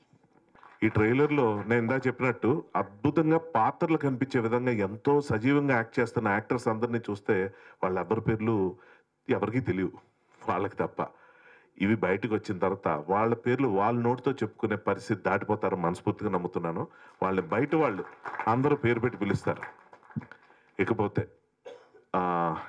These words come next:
ఈరోజు మహాద్భుతం ఏంటంటే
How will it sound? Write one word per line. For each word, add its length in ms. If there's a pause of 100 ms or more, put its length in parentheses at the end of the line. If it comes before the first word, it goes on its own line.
(120)
ఈరోజు 540 (880)
మహాద్భుతం 680
ఏంటంటే 640